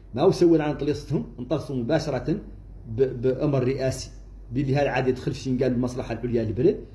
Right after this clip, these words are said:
ولا تلا حد كامل عنده علاقه بهذا الملف في قديم السنه. هذا هو، هو اللي يخادعوا به السياسيين الراي العام، ويعدلوه ورقه يتموا يلعبوا بها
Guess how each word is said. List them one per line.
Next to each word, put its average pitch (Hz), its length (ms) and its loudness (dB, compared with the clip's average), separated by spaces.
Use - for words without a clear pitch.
ولا 156 180 4
تلا 160 200 2
حد - 220 -2
كامل 185 340 4
عنده 151 260 0
علاقه 147 340 2
بهذا 139 120 2
الملف 147 320 4
في 131 100 -4
قديم 127 220 -2
السنه. 107 300 -4
هذا 180 240 8
هو، 160 200 8
هو 151 160 4
اللي 185 220 2
يخادعوا 139 440 0
به 139 140 -4
السياسيين 139 560 -2
الراي 131 240 0
العام، 135 340 2
ويعدلوه 127 500 2
ورقه 131 320 2
يتموا 131 340 4
يلعبوا 123 280 2
بها 123 340 0